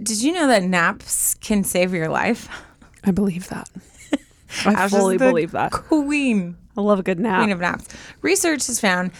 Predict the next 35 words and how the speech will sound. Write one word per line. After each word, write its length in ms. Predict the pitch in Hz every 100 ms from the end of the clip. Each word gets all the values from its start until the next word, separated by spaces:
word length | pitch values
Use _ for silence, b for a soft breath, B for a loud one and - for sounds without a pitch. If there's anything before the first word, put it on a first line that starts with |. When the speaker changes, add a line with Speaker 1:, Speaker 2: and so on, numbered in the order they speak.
| B
Speaker 1:
that 120 | 208 202
a 60 |
midday 600 | 208 220 233 269 269 294 - _ _ -
n-, 160 | 185 185 _ - _
mm, 240 | 180 196 240 - - B B
midday 480 | 208 208 214 262 269
nap 340 | 247 202 196 -
can 240 | 214 202
make 280 | 196 190 -
you 180 | 196 190
more 300 | 185 175 185
creative, 440 | - 254 233 226
focused, 500 | - 190 185 190 - -
and 220 | 180 180
fresh 300 | 170 170 -
for 100 | 170
the 80 | 170
rest 280 | 170 175 -
of 40 |
the 40 | 269
day. 300 | 220 190 190 -
Speaker 2:
Hmm. 220 | 226 208
Speaker 1:
But 100 | 208
one 240 | 208 247 285
study 280 | 277 254
also 340 | 240 202 196 214
found 320 | 202 185 185 - B B
that 120 | 208
it 120 | 208
can 220 | 220 214 - -
also 300 | 220 233 294
reduce 400 | 254 233 226 -
your 80 | 233
heart 340 | 214 214 - - 208
of, 200 | 196